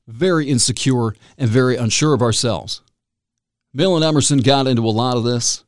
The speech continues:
Bernays even gets into it a little bit, the need for a group. Lippmann. It's universal. We need to belong. We need social validation.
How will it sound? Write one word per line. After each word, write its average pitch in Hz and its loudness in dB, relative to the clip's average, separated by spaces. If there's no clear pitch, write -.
Bernays 123 2
even 120 2
gets 123 0
into 123 0
it 123 -6
a - -20
little 131 2
bit, 127 0
the 120 -4
need 135 2
for 135 -2
a 117 -4
group. 123 -4
Lippmann. 123 -2
It's 139 -6
universal. 233 0
We 214 -2
need 214 0
to 208 -2
belong. 190 -2
We 190 -4
need 220 -4
social 202 2
validation. 156 0